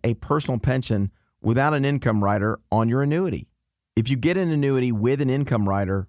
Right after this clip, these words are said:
but don't utilize the features of that income rider, then you are not getting what you paid for. You are literally just paying the annuity company one to two percent each year you defer annuitizing your annuity without receiving a single benefit for that annual fee.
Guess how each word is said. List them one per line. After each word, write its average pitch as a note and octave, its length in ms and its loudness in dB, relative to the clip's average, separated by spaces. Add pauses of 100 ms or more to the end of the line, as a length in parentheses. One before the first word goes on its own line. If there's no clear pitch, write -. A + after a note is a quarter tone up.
(120)
but G2 220 -2
don't C3 280 0
utilize B2 460 0
the G#2 80 -4
features B2 500 -2
of D#3 200 0
that A#2+ 160 2
income G2 340 0
rider, F#2 380 -2 (240)
then A2+ 160 2
you F3 160 0
are F3 40 0
not C3 380 0
getting A#2+ 320 0
what G#2+ 140 -2
you C#3 100 -2
paid E3+ 300 -2
for. - 340 -8 (360)
You B2+ 140 2
are C#3 80 2
literally E3+ 420 0
just C3 280 -4
paying D3 320 0
the D3+ 100 0
annuity C3 380 0
company G2 640 -4
one B2 320 0
to D3+ 80 -2
two C#3 200 -2
percent B2+ 420 -2
each D3 320 -8
year A#2 480 0
you A#2+ 120 0
defer C3 440 0
annuitizing C3 760 0
your A#2+ 100 0
annuity G2+ 580 -2 (120)
without C#3 300 2
receiving C#3 580 0
a A#2 80 0
single F3 400 -2
benefit C#3 540 0
for - 80 -6
that C#3 200 0
annual B2+ 360 0
fee. F3 420 -4